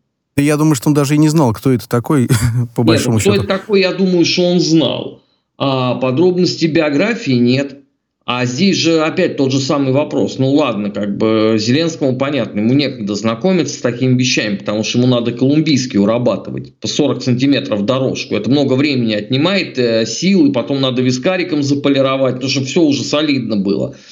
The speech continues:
Speaker 2: Вопрос-то в другом. Девочки-редакторы многочисленные.
Speaker 1: Могли бы написать справку,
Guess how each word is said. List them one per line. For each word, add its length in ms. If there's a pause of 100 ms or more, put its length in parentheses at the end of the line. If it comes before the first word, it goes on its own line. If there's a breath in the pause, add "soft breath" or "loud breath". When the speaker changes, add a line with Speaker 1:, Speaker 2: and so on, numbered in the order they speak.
(380 loud breath)
Speaker 2:
Вопрос-то 540
в 80
другом. 560 (680)
Девочки-редакторы 1600 (260)
многочисленные. 880
Speaker 1:
Могли 280
бы 100
написать 400
справку, 440